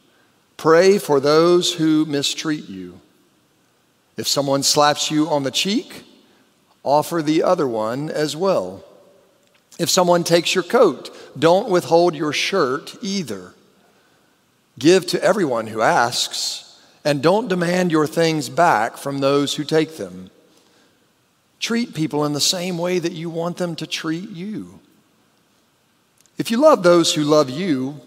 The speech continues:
why should you be commended? Even sinners love those who love them.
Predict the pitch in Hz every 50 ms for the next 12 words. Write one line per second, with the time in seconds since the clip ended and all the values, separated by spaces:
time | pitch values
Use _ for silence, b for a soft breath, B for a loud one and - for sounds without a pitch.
0 | - - - _ _ _ _ _ - 104 107 117 135 151 - - 160 143 135 151
1 | 143 156 147 - 156 147 147 151 185 208 123 90 82 - - - _ _ _ _
2 | _ _ _ _ _ _ _ _ _ _ _ _ - 175 208 214 220 202 - -
3 | - 214 233 233 180 135 127 135 135 135 127 123 131 127 127 127 117 113 - 127
4 | 120 110 117 110 104 98 98 104 98 95 92 92 92 95